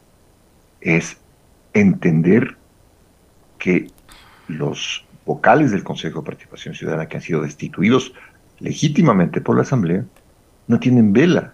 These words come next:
en el entierro, no tienen ninguna participación, ninguna, ninguna legitimidad, ninguna competencia, y en consecuencia, eh,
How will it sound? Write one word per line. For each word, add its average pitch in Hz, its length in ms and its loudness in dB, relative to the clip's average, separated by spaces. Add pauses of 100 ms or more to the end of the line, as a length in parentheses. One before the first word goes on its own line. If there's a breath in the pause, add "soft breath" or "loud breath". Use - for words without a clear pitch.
(640 soft breath)
en 82 160 -4
el 82 60 -4
entierro, 78 440 -4
no 87 100 0
tienen 131 320 4
ninguna 139 440 4
participación, - 640 -12 (220)
ninguna, 87 340 -2
ninguna 92 380 0
legitimidad, 90 760 -2 (260)
ninguna - 320 -14
competencia, 135 640 -8 (720 soft breath)
y 101 140 -2
en 107 80 2
consecuencia, 127 920 0
eh, - 160 -14